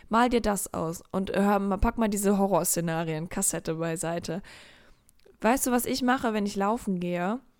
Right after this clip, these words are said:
Bevor ich mir meinen Ellenbogen gebrochen habe, war ich wirklich richtig gut unterwegs. So. Und mir, früher hat mir mein ehemaliger Mitbewohner immer gesagt, „Boah, Gina, ey, das ist so lächerlich, du gehst immer nur zwei bis drei Kilometer laufen, weil wie lange hast du jetzt gebraucht? Wie lange warst du jetzt unterwegs? Fünfzehn Minuten oder was? Wie lange bist du gelaufen? Zwei Kilometer?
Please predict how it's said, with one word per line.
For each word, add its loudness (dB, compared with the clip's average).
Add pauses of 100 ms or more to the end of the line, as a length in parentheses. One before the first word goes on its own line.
(320)
Bevor 4
ich 2
mir 0
meinen 0
Ellenbogen 2
gebrochen -6
habe, -6
war 2
ich -6
wirklich -6
richtig -4
gut -2
unterwegs. -2 (360)
So. 0 (360)
Und -2 (320)
mir, 2
früher 2
hat 2
mir -2
mein 0
ehemaliger -2
Mitbewohner -6
immer -6
gesagt, -2
„Boah, 2
Gina, 0
ey, -4
das 0
ist -4
so 0
lächerlich, -2
du -8
gehst -4
immer -4
nur -4
zwei -2
bis -6
drei -6
Kilometer -4
laufen, -4
weil -2
wie -8
lange -2
hast -4
du 0
jetzt -4
gebraucht? 0
Wie -2
lange 0
warst -2
du -10
jetzt -12
unterwegs? -2
Fünfzehn -2
Minuten -2
oder -2
was? -2
Wie -4
lange -2
bist -2
du -6
gelaufen? 0
Zwei -2
Kilometer? -2